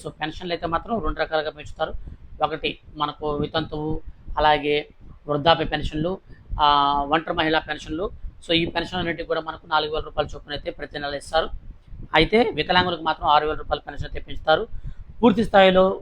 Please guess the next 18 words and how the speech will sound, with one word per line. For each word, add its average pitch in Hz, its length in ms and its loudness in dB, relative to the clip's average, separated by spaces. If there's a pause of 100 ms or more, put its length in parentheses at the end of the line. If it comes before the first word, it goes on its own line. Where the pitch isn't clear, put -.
(100)
వైకల్యానికి 175 560 4
గురైనటువంటి 165 460 -2
వారికి 160 420 2 (320)
పదిహేను 175 340 0
వేల 175 140 0
రూపాయల 165 300 0
పెన్షన్ 156 340 -8
అయితే 160 200 -8
ఇస్తారన్నమాట. 143 520 -6
అంటే 143 280 -4
ఇంకా 180 180 -6
వీళ్ళు 170 440 -8
బాగా 160 300 6
ఆరోగ్యంగా 165 380 -2
ఉండి 165 320 -6
ఏదైనా 160 320 -6 (380)
యాక్సిడెంట్ 165 420 2
వల్ల, 160 320 2